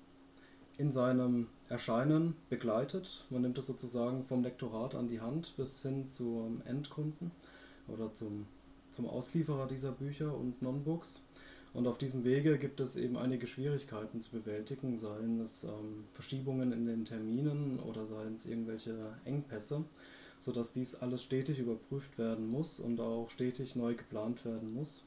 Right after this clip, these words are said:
Dementsprechend kann man sich auch vorstellen, dass es schwierig ist, hier die Aufmerksamkeit auf einen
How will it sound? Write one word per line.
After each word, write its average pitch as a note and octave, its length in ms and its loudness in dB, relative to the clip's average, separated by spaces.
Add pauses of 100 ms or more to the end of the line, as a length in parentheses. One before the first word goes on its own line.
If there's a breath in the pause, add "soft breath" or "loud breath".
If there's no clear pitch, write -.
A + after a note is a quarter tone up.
(180)
Dementsprechend B2 500 2
kann B2+ 100 0
man A#2+ 120 0
sich A2+ 160 -4
auch G#2+ 100 -2
vorstellen, A#2+ 600 -2
dass - 180 -4
es A#2 100 -6
schwierig B2 460 -2
ist, A2+ 240 -4
hier A#2 180 0
die A2 380 -4 (640 loud breath)
Aufmerksamkeit A#2 1160 -2
auf A2 320 -4
einen A#2 340 0